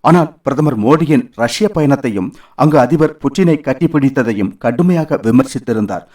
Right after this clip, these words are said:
உக்ரைன் அதிபர் ஜெலன்ஸ்கி. இத்தகைய சூழலில், பிரதமர் மோடி அடுத்த மாதம் இருபத்தி மூன்றாம் தேதி உக்ரைன் நாட்டிற்கு பயணம் மேற்கொள்ள இருப்பதாக தகவல் வெளியாகியுள்ளது.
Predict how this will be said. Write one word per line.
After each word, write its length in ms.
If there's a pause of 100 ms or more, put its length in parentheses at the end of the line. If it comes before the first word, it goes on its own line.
(160)
உக்ரைன் 380
அதிபர் 380 (140)
ஜெலன்ஸ்கி. 560 (360)
இத்தகைய 480
சூழலில், 540
பிரதமர் 380
மோடி 420
அடுத்த 320
மாதம் 340
இருபத்தி 360
மூன்றாம் 420
தேதி 380 (240)
உக்ரைன் 320
நாட்டிற்கு 460
பயணம் 360
மேற்கொள்ள 420
இருப்பதாக 680
தகவல் 500
வெளியாகியுள்ளது. 680